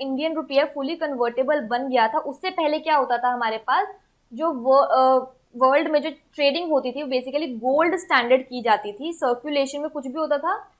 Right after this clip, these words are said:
convert, conversion किस में थी? Either in gold or other currencies based on gold standard। लेकिन नाइनटीन नाइंटी फ़ोर से जो है Indian rupee को fully convertible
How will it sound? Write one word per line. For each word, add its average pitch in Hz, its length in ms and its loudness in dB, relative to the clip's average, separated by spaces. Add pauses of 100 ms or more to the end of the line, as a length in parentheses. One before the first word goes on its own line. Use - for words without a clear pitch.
(120)
convert, 285 380 6 (120)
conversion 285 420 6
किस 359 200 -6
में 359 120 -4
थी? 240 240 -12 (120)
Either 240 260 2
in 370 200 -2
gold 269 400 6
or 277 120 6 (160)
other 320 260 6
currencies 262 480 0
based 233 460 2
on 330 200 0 (420)
gold 254 400 4
standard। 226 520 -2
लेकिन 269 260 -2
नाइनटीन 233 320 -4
नाइंटी 285 240 -6
फ़ोर 233 300 -2
से 240 140 -4
जो 233 120 -6
है 262 200 -2 (360)
Indian 294 340 -2
rupee 311 240 -4
को 339 240 -8
fully 311 200 -4
convertible 262 580 -2